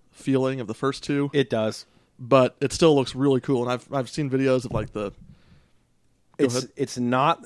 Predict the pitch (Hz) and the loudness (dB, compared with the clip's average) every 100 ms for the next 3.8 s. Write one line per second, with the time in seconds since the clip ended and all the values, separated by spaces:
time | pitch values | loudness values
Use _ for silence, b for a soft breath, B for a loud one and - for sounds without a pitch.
0 | - 139 127 123 131 143 165 180 156 - | -8 -4 0 4 8 8 8 4 -4 0
1 | 131 120 - - 143 131 117 _ _ _ | 2 2 -2 0 0 0 -4 _ _ _
2 | _ _ _ - 151 - 131 139 131 120 | _ _ _ -10 -6 -6 0 2 2 -2
3 | 110 127 113 110 104 - 95 | -2 -2 -2 -4 -4 -6 -10